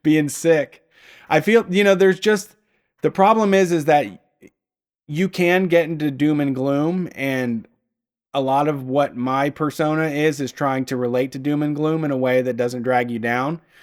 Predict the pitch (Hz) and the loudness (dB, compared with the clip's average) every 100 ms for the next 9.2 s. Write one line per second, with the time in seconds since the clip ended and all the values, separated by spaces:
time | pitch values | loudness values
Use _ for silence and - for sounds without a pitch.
0 | _ _ 165 160 147 190 196 180 190 170 | _ _ 2 2 0 -2 0 2 4 4
1 | 143 135 143 143 143 139 127 120 135 143 | 2 2 0 0 0 -2 -2 -2 0 0
2 | 127 123 131 151 139 139 131 135 131 123 | 0 -2 -2 -2 -4 -2 -2 -2 -4 -2
3 | 127 120 123 117 123 120 117 120 127 123 | -4 -2 -4 -2 -2 -2 -2 0 0 -2
4 | 117 120 120 117 147 175 147 135 135 131 | -2 -4 -6 -8 -8 -4 -2 -2 -4 -8
5 | - 127 123 113 147 180 180 202 190 147 | -8 -8 -6 -4 -4 -4 -2 -2 -2 -2
6 | 147 131 156 160 147 165 156 143 135 127 | -4 -2 -2 -2 -2 -2 -2 -4 -4 -2
7 | 131 156 151 117 117 113 131 139 160 160 | -4 -4 -6 -4 -4 -2 -2 0 0 0
8 | 151 143 131 143 131 131 113 123 120 113 | -2 -2 0 -2 -2 -6 -4 0 0 -4
9 | - | -10